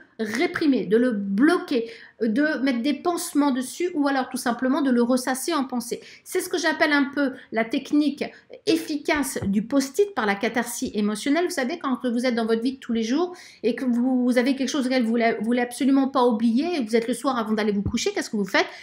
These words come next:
Soit vous écrivez sur un post-it ou sur votre téléphone pour pas oublier le lendemain de faire telle ou telle chose. Mais le fait de l'écrire, c'est ce qui va vous permettre de vous libérer l'esprit, de passer à autre chose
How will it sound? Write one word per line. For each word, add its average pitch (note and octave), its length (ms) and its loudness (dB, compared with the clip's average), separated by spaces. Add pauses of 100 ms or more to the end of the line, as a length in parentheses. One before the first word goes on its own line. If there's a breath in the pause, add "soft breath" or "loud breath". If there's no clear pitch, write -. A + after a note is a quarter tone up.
(180 loud breath)
Soit E4+ 500 2
vous B3+ 140 2
écrivez C#4 320 0
sur - 180 -4
un A3+ 80 0
post-it A#3+ 460 -4
ou C#4 60 -2
sur C4 100 -4
votre A3+ 140 -2
téléphone A#3 380 0 (140)
pour D#4+ 260 -6 (280)
pas B3+ 140 8
oublier C#4 340 6
le C4+ 100 6
lendemain C4+ 400 6
de E4+ 80 4
faire E4 320 -4
telle C#4+ 160 2
ou C4+ 60 -2
telle C4 200 0
chose. G3 260 -4 (240 loud breath)
Mais C4+ 80 2
le E4+ 120 4
fait F4 260 2
de D#4 80 2
l'écrire, D4+ 460 2
c'est G#4 100 -4
ce - 80 -6
qui - 100 -4
va C#4+ 120 2
vous C#4+ 100 2
permettre C#4 320 2
de A#3 80 2
vous A3 120 0
libérer A#3+ 440 2
l'esprit, F4 360 0
de F#4+ 40 -4
passer C4+ 280 -2
à - 20 2
autre A#3+ 160 -2
chose F#4 280 -2